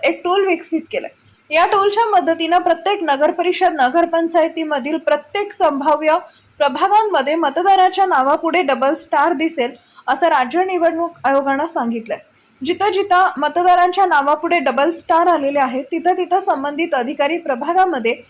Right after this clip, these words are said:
मतदान केंद्रामध्ये तो मतदार कुठं मतदान करेल याची माहिती घेईल. त्याचं नाव, लिंग, फोटो, पत्ता सर्व बाबी तपासल्या जातील.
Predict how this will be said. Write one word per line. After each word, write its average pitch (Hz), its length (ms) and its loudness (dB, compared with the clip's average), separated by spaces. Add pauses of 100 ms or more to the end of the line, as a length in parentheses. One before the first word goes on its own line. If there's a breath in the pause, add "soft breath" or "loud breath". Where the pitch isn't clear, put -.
(240 soft breath)
मतदान 415 400 2
केंद्रामध्ये 311 680 0
तो 349 300 0
मतदार 302 360 0
कुठं 359 360 0
मतदान 294 460 2
करेल 320 300 0
याची 285 260 -2
माहिती 254 400 -4
घेईल. 247 300 -6 (440 soft breath)
त्याचं 285 320 0
नाव, 233 300 2 (180)
लिंग, 294 240 -2
फोटो, 233 720 2
पत्ता 254 500 -2
सर्व 349 320 2
बाबी 370 400 2
तपासल्या 294 500 2
जातील. 254 340 -4